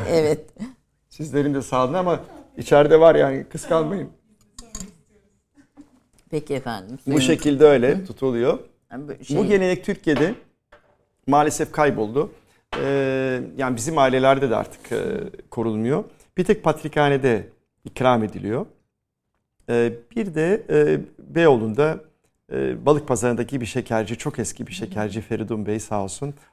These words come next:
Speaker 2: oğlu Daltuğ Bey, onlar üretiyor.
Speaker 1: Hı, evet, al-, alıp bulunduralım. Çok da lezzetli, çok da hoş, güzel. Ben bu damla sakızlı versiyonu biliyordum ama bunu, e, biraz, e,
Speaker 2: Sonra da kahve içiliyor.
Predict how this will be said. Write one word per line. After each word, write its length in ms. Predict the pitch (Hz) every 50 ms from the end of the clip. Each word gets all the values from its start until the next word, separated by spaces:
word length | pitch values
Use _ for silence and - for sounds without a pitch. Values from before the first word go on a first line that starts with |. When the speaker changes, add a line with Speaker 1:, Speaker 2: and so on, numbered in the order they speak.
| _ -
Speaker 2:
oğlu 280 | 117 117 117 117 107 110
Daltuğ 420 | 117 113 113 104 - - 123 98
Bey, 200 | 107 135 175 180 - - _ -
onlar 300 | 139 143 147 151 135 117
üretiyor. 420 | 120 113 110 - - - - -
Speaker 1:
Hı, 40 | - _ - 185 175 160 165 160
evet, 260 | 170 180 160 139 139 _ _ _ - 120 110 117 - -
al-, 200 | - 117 123 - -
alıp 300 | 156 185 165 151 - -
bulunduralım. 540 | 170 170 165 160 151 160 160 180 226 320 240
Çok 240 | - 202 190 196
da 40 | 175
lezzetli, 760 | 165 160 165 165 165 151 160 156 147 156 - 165 202 247 269
çok 280 | - 170 156 - - -
da 120 | 160 185
hoş, 280 | 165 151 170 190 - -
güzel. 400 | - 165 156 156 175 196 214 208
Ben 220 | 202 190 185 185 190
bu 100 | 185 180
damla 240 | 190 180 180 180 170
sakızlı 440 | - - 175 180 170 160 160 175
versiyonu 540 | 165 160 156 160 160 - - 156 156 151 156
biliyordum 380 | 160 156 151 156 151 - 226 254
ama 240 | 240 196 165 160 - - _ _ _ _ _ -
bunu, 400 | 160 170 170 170 - 117 156 156 151
e, 40 |
biraz, 420 | 156 160 160 160 - 156 156 151 147
e, 40 | 151
Speaker 2:
Sonra 280 | 151 247 240 226 175
da 140 | 190 226 -
kahve 280 | - 190 180 175 165 156
içiliyor. 320 | - - - 110 107